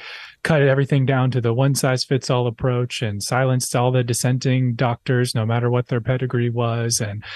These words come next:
you know, that, that there was a very much a, a one-size-fits-all message and approach, and clamped down on the narrative, as we're learning from the Twitter files, collaborating with big tech to,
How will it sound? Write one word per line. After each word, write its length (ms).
you 100
know, 320
that, 220
that 180
there 160
was 200
a 60
very 300
much 400
a, 240
a 320
one-size-fits-all 1500
message 540
and 200
approach, 460
and 260
clamped 280
down 140
on 100
the 60
narrative, 560
as 160
we're 60
learning 240
from 140
the 60
Twitter 300
files, 380
collaborating 580
with 180
big 220
tech 320
to, 280